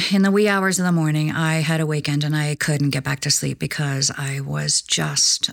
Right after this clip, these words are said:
overwhelmed with grief and missing my dad. And, uh, it was so comforting being with Dottie. And in a way, I was able to let down my defenses that I had been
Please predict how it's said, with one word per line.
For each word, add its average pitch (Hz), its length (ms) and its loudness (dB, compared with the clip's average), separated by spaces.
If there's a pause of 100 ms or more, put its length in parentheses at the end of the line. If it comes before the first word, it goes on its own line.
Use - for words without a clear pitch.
overwhelmed 143 560 -4
with 147 140 -8
grief 202 480 -2 (160)
and 160 240 0
missing 156 460 0
my 160 220 0
dad. - 520 -10 (720)
And, 156 540 0
uh, 160 260 -2
it 165 100 -2
was 170 140 2
so 180 480 0 (100)
comforting 262 480 2
being 160 240 2
with 143 140 -2
Dottie. 147 440 -4 (560)
And 185 120 4
in 190 100 6
a 190 80 4
way, 190 240 4
I 190 80 2
was 180 180 2
able 165 380 -2
to 156 640 0
let 165 280 0
down 147 220 -2
my 151 140 -2
defenses 175 800 0
that 160 160 -2
I 160 100 0
had 156 280 -2
been 151 400 0